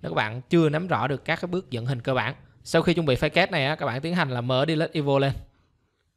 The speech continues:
Ở đây mà cái dự án mẫu này mình sẽ tắt xuống nè. Lát nữa mình sẽ dựng y chang cái dự án này cho các bạn. Sau đó các bạn tiến hành là mở Delete Evo lên.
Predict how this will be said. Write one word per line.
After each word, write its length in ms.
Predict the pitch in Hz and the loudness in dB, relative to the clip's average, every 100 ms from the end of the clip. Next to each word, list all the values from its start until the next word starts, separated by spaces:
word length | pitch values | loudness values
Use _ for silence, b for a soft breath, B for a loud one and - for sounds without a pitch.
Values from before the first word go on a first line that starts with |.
| _ _ _ _ | _ _ _ _
Ở 100 | - | -2
đây 120 | 143 147 | 2 2
mà 100 | 131 | 0
cái 120 | 143 | 0
dự 80 | 120 | 0
án 140 | 151 | 0
mẫu 180 | 117 151 | 2 2
này 100 | 147 | 0
mình 100 | 120 | -4
sẽ 100 | 135 | -2
tắt 200 | 160 - | -4 -2
xuống 140 | 180 | -4
nè. 80 | 156 - _ - | -4 -8 _ -6
Lát 180 | 160 | -4
nữa 100 | 135 | -2
mình 140 | 131 131 | -4 -4
sẽ 100 | 131 | -2
dựng 240 | 123 110 - _ _ - | -2 -4 -10 _ _ 2
y 160 | 151 143 | 2 4
chang 200 | 139 135 | 2 2
cái 100 | 143 | -2
dự 100 | 117 | -2
án 180 | 135 | -2
này 100 | 160 | -2
cho 80 | 123 | -4
các 60 | 131 | -4
bạn. 180 | 107 - _ _ _ _ _ _ _ _ | -8 -10 _ _ _ _ _ _ _ _
Sau 200 | - 147 | 0 4
đó 100 | 160 | 4
các 60 | |
bạn 180 | 165 123 | 4 0
tiến 140 | 160 170 | 0 0
hành 160 | 139 | 0
là 80 | 123 | -2
mở 260 | 120 131 147 | -2 0 0
Delete 260 | 151 165 | 0 -2
Evo 260 | 156 143 135 | -2 0 0
lên. 120 | 131 | 0